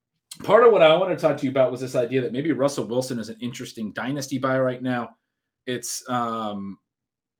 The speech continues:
because I, I think it's sort of similar to the Tua point, like, his value rose, but it's,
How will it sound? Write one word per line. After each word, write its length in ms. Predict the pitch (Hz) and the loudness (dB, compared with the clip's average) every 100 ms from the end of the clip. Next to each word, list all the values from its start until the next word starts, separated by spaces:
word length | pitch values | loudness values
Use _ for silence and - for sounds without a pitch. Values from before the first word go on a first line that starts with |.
| 151 | -18
because 260 | 151 185 | -8 0
I, 100 | 175 | 2
I 200 | 135 147 | 2 0
think 280 | 147 160 - _ | -2 -4 -6 _
it's 280 | 143 143 131 | -14 -12 -8
sort 180 | 165 170 | -4 -2
of 80 | |
similar 220 | - 160 139 | -2 -4 -4
to 60 | |
the 100 | 117 | -4
Tua 280 | - 156 147 | -4 -2 0
point, 320 | - 131 123 | -2 -4 -4
like, 200 | 120 113 | -6 -6
his 140 | 135 110 | -6 -4
value 440 | 127 131 131 113 | -2 0 0 -4
rose, 640 | - 113 127 131 135 - - _ _ _ _ _ _ - | -4 -4 -2 -4 -6 -12 -16 _ _ _ _ _ _ -4
but 120 | 131 | -2
it's, 240 | 127 - | -2 -8